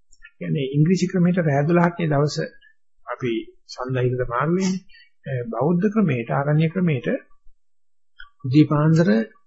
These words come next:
අරුණත් එක්ක තමයි ඊයේ දවස අද දවසේ වෙන්නේ.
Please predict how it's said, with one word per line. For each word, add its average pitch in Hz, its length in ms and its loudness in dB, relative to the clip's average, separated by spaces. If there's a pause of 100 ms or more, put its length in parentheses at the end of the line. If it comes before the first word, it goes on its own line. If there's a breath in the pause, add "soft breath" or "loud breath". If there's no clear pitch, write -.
අරුණත් 202 460 6
එක්ක 202 160 0
තමයි 165 280 0
ඊයේ 170 280 2
දවස 160 260 0
අද 165 160 -2
දවසේ 139 320 -2
වෙන්නේ. 113 360 -6